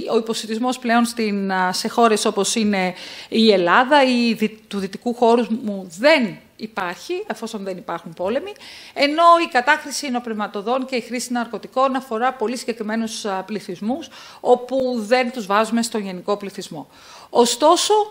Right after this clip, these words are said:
ίσως θα πρέπει να αλλάξουμε αυτό τον, α, α, τη λέξη υποσιτισμό, ιδιαίτερα τώρα που σε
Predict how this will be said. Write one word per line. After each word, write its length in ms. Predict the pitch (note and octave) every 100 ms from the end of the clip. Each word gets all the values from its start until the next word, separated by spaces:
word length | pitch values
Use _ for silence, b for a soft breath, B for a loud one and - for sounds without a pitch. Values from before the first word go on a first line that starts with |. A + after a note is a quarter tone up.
| -
ίσως 340 | D4+ D#4 D#4+
θα 140 | - C4
πρέπει 260 | C#4 D#4
να 80 | C4
αλλάξουμε 520 | A#3 D4 E4+ - G#3+
αυτό 380 | G3 G3 G3+ F#3+
τον, 480 | F#3 F#3 F#3 F3+ F#3
α, 40 |
α, 380 | F3 E3 - G3 G3
τη 80 |
λέξη 340 | G#3+ G3 G3 G#3+
υποσιτισμό, 760 | F#3+ F#3+ G3+ F3 E3 G#3 D4 F4+
ιδιαίτερα 460 | B3 B3+ C4 C4 B3+
τώρα 260 | A#3+ B3+
που 300 | B3 A3+ A3
σε 220 | G3+ -